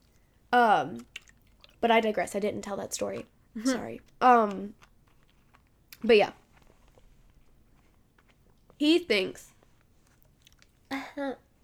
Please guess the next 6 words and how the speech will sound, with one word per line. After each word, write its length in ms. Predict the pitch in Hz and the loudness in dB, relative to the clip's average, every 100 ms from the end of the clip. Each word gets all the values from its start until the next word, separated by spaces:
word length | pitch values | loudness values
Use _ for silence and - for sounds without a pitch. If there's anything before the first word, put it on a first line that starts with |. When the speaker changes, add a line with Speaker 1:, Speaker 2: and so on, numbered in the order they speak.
| _ - _ _ _ _ _ _ - | _ -20 _ _ _ _ _ _ -2
Speaker 1:
his 220 | 294 311 | 0 2
motivations 760 | 320 311 233 214 226 214 196 - - | 0 2 2 2 0 -4 -6 -10 -2
of, 140 | 220 | 0
like, 140 | 208 185 | 0 -2
studying, 640 | - 208 202 214 214 - | -4 -2 0 0 0 -4
Jim, 360 | 208 185 - | 0 0 0